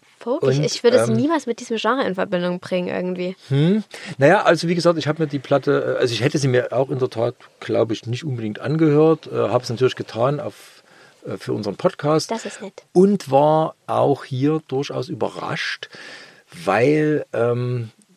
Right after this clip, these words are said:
Speaker 2: das Album ist auch also wirklich sehr, ähm, feingliedrig produziert, sehr facettenreich. Man kann wirklich viel entdecken, wenn man's,
Speaker 1: Ja.
Speaker 2: wenn man's mehrfach hört.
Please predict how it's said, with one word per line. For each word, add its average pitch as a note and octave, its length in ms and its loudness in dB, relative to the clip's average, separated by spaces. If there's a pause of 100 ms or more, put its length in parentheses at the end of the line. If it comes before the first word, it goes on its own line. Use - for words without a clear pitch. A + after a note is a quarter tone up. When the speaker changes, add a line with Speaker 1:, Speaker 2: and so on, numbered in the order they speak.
Speaker 2:
das A2+ 160 -8
Album B2+ 320 -2
ist - 360 -4
auch A#2 300 2
also G2+ 300 -6
wirklich A2+ 340 -4
sehr, C3 840 0 (120)
ähm, G#2 500 -4 (180)
feingliedrig - 1200 -2
produziert, C3 880 0
sehr - 440 -2
facettenreich. A#2+ 1000 -2
Man A#2+ 320 -4
kann A#2 220 -2
wirklich B2+ 200 0
viel C#3+ 220 2
entdecken, B2+ 460 -4
wenn B2 80 0
man's, B2 120 -2
Speaker 1:
Ja. G#3+ 280 0
Speaker 2:
wenn A#2 100 -2
man's A2+ 200 -6
mehrfach A#2+ 480 -6
hört. C#3 260 2